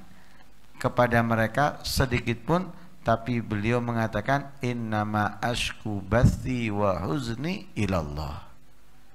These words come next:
"Aku hanya mengeluhkan kesedihanku, kesukaanku kepada Allah." Nggak pernah lagi, "Ya ini gini,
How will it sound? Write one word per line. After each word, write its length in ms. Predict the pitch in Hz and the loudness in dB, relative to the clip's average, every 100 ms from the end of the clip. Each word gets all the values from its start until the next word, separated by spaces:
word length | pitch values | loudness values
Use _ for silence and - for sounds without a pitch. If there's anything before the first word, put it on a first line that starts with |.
| - - - - - | -16 -16 -16 -16 -4
"Aku 560 | - 110 - - 143 117 | 2 4 2 2 4 6
hanya 560 | 101 104 98 110 135 131 | 8 6 4 2 2 2
mengeluhkan 960 | 127 123 117 110 107 135 - 123 110 | 2 0 0 0 0 0 2 0 0
kesedihanku, 880 | 104 113 120 104 107 104 104 101 151 | -2 -2 -2 0 0 0 -2 -4 -4
kesukaanku 960 | 147 117 117 113 107 104 104 107 160 - | -4 -4 -4 -2 -2 -2 -4 -4 -6 -2
kepada 560 | 127 107 101 147 156 - - - - - - - | 0 2 4 4 2 -6 -14 -16 -16 -16 -16 -8
Allah." 400 | 95 80 71 69 - - - - | -6 -4 -6 -8 -10 -14 -4 -2
Nggak 120 | - | 0
pernah 160 | 98 107 | 2 2
lagi, 480 | 101 120 - 107 101 107 - - - | 4 2 2 0 -2 -10 -14 -14 -6
"Ya 560 | 101 98 104 107 104 | -2 2 4 4 2
ini 240 | 104 104 98 | 0 -2 -2
gini, 320 | 98 98 | -2 -2